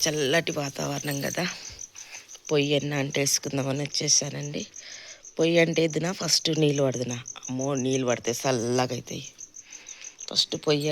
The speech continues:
అంటేసుకుంటాను. అయ్యా, ఓయ్, ఓయ్యా,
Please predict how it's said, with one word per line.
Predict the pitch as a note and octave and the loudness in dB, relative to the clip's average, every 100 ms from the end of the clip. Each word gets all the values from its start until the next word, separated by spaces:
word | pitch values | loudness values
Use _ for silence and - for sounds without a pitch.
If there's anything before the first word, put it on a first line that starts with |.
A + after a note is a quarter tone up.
| C#3 | 0
అంటేసుకుంటాను. | C#3 C3 - - C#3 - - - - - - - - - - - - - - - G#3 | -2 -6 -6 -8 -8 -6 -2 2 2 0 -10 -16 -16 -18 -18 -18 -16 -18 -16 4 8
అయ్యా, | B3+ D4+ F#4 F#4+ _ _ - _ - - - - - - - D#4 | 10 10 6 0 _ _ -20 _ -20 -18 -20 -20 -20 0 8 10
ఓయ్, | F4 C#4 - _ _ - _ - _ - - - - - _ - _ - - - - - - - - - - F#3+ | 8 4 -12 _ _ -20 _ -20 _ -20 -20 -20 -20 -20 _ -20 _ -20 -20 -20 -20 -6 -4 -4 -6 -16 -4 4
ఓయ్యా, | C4 D4 G#3+ | 6 6 4